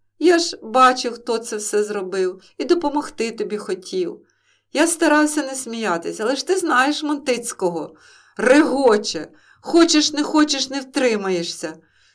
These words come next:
Це я з нього сміявся, а не з тебе». Сашко трохи відтанув. А дійсно, чого це він на професора напав? Ще й не в таких халепах бували,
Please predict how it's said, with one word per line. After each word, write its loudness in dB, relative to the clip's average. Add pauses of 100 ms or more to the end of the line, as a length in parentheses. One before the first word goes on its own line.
(100)
Це 2
я 8
з 2
нього 4
сміявся, -2 (120)
а 0
не 2
з -2
тебе». 0 (1500)
Сашко -8 (180)
трохи -6
відтанув. -10 (440)
А 0
дійсно, -6 (360)
чого 0
це 0
він 2 (240)
на 2
професора 0
напав? -8 (380)
Ще 2
й 4
не -4
в -20
таких 4
халепах 4
бували, 0